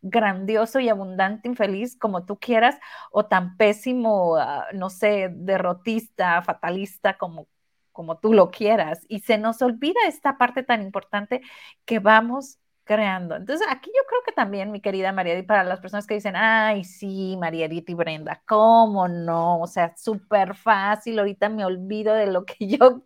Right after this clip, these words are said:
quiero", ¿no? Este, de, de, de, de esta parte donde nos decías, o sea, no esperes nada, o sea, no,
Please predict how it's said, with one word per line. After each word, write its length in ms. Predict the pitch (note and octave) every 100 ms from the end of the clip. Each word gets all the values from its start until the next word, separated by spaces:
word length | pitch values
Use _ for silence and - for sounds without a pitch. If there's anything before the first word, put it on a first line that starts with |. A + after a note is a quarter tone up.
| _
quiero", 380 | C#4 A#3 A#3+ E4+
¿no? 220 | A3 C4+ C#4 E4 B4+ C#5+ - D5 -
Este, 460 | F#3 A#3+ - - G3 - - -
de, 280 | G#3+ G#3+ F#3
de, 380 | G3 G#3 F3+ -
de, 560 | F#3+ G3 F3 E3 F3 - _ _ _ _
de 220 | F#3 G#3+
esta 260 | G#3+ C4 C4
parte 260 | A3+ A3
donde 260 | A3 G#3 F#3+
nos 140 | F#3+
decías, 340 | F#3 F#3 B3+ A3
o 60 |
sea, 220 | G3 G3+ F3+
no 140 | G3+
esperes 720 | A#3 - - G#3+ A3 G#3+ G3+
nada, 480 | G3+ G3 G3+ F#3 E3+
o 100 | E3+
sea, 220 | G3+ F#3
no, 80 | G3